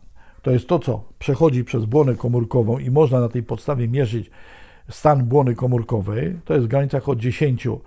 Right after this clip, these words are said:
do jednego gigaherca. I gamma dyspersja to jest to, co przechodzi przez wszystkie narządy, y,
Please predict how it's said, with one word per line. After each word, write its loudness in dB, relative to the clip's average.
do 2
jednego 2
gigaherca. -4
I 0
gamma 4
dyspersja 0
to 0
jest 0
to, 4
co 0
przechodzi -2
przez -2
wszystkie -2
narządy, 2
y, -8